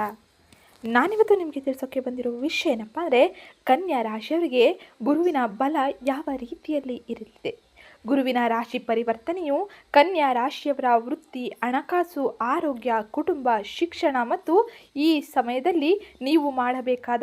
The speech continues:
ಕೆಲವು ಪರಿಹಾರದ ಬಗ್ಗೆ ಈ ವಿಡಿಯೋದಲ್ಲಿ ವಿವರವಾಗಿ ತಿಳಿಸ್ಕೊಟ್ಟಿರ್ತೀನಿ. ಅದಕ್ಕೋಸ್ಕರ ಇಲ್ಲಿಂದ ಕೊನೆವರೆಗೂ ವಿಡಿಯೋನ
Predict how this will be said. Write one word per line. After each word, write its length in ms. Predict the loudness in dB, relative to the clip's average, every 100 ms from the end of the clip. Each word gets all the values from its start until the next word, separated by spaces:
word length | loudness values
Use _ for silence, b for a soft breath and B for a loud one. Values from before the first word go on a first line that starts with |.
| 0
ಕೆಲವು 340 | 0 -2 -2
ಪರಿಹಾರದ 640 | -4 -2 0 0 -2 -4 -6
ಬಗ್ಗೆ 320 | -6 -6 -6
ಈ 280 | -6 -8 -10
ವಿಡಿಯೋದಲ್ಲಿ 560 | -8 -6 -6 -6 -8 -10 -10
ವಿವರವಾಗಿ 680 | -2 0 0 0 -4 -12 -6
ತಿಳಿಸ್ಕೊಟ್ಟಿರ್ತೀನಿ. 760 | -6 -6 -12 -14 -12 -12 -12 -14 B B B
ಅದಕ್ಕೋಸ್ಕರ 480 | 2 2 0 0 4 4 2 _
ಇಲ್ಲಿಂದ 380 | -4 -4 -4 -8 -10 -12
ಕೊನೆವರೆಗೂ 580 | -8 -6 -4 -4 0 -2 -2 B B
ವಿಡಿಯೋನ 260 | 4 6